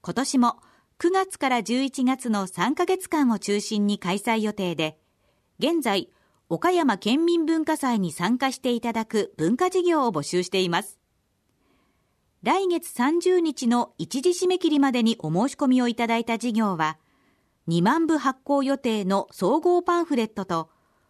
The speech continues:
岡山県文化連盟のホームページに掲載され、県内全域にピーアールできるほか、県民文化祭賞が申請できる特典があります。応募方法は、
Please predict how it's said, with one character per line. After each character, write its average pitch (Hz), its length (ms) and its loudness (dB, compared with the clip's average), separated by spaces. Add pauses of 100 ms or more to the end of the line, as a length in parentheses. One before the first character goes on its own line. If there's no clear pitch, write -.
(340)
岡 202 160 0
山 285 260 2
県 175 280 -4
文 185 240 0
化 330 120 2
連 320 220 2
盟 254 180 2
の 175 140 -2
ホ 202 220 0
ー - 20 0
ム 359 140 0
ペ 359 160 2
ー 339 40 0
ジ 311 120 0
に 226 120 2
掲 196 200 -2
載 202 240 -4
さ 196 140 -4
れ、 - 180 -4 (520)
県 302 300 0
内 202 260 0
全 233 280 0
域 320 180 -2
に 320 140 0
ピ 302 220 2
ー 311 100 2
ア - 20 2
ー 302 60 0
ル 254 80 -2
で 196 120 -2
き 240 140 -6
る 226 80 0
ほ 180 140 -6
か、 170 260 -4 (720)
県 285 240 2
民 349 180 4
文 339 200 2
化 330 120 0
祭 330 220 0
賞 254 240 0
が 175 140 -2
申 208 240 0
請 262 240 0
で 240 120 -2
き 240 140 -4
る 190 100 0
特 - 220 -16
典 247 220 2
が 254 100 4
あ 240 60 0
り 226 100 -2
ま 202 140 0
す。 - 100 -20 (1400)
応 233 160 4
募 330 160 2
方 302 240 0
法 226 240 0
は、 202 180 0